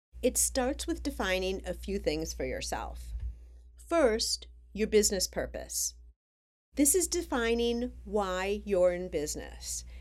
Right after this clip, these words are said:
It's personal to you and doesn't ever need to be shared with the world.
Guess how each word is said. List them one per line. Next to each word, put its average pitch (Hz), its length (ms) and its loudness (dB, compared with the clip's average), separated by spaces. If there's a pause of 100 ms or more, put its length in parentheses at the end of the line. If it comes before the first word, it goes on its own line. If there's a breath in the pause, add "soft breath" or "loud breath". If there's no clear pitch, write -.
It's 214 120 -2
personal 269 600 4
to 220 160 -2
you 185 400 2
and 185 200 -2
doesn't 220 420 2 (100)
ever 247 260 -2
need 294 220 2
to 277 80 0
be 254 120 2
shared 160 420 0
with 151 180 -6
the 170 80 0
world. 139 480 -4